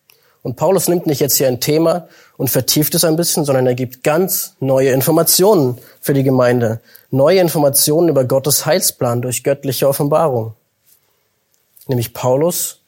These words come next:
beschreibt und offenbart ein Geheimnis, was bis dahin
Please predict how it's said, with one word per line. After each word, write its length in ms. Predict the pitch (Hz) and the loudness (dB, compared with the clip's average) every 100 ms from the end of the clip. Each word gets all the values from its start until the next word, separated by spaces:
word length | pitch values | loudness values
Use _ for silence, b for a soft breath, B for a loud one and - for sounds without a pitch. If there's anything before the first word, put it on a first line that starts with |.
| _ _ _ - | _ _ _ -8
beschreibt 800 | 127 - - 117 135 - - - | -2 -2 0 0 -2 -4 -12 -12
und 220 | - 139 | -6 -2
offenbart 720 | 123 - 120 123 120 139 - - _ _ - | -2 -2 -2 0 -2 -4 -10 -20 _ _ -6
ein 240 | 120 120 | -2 0
Geheimnis, 640 | 120 117 156 160 113 - | 0 0 2 2 2 -2
was 140 | - - | -4 -6
bis 200 | 120 - | -4 -2
dahin 400 | 127 117 131 | 0 0 -4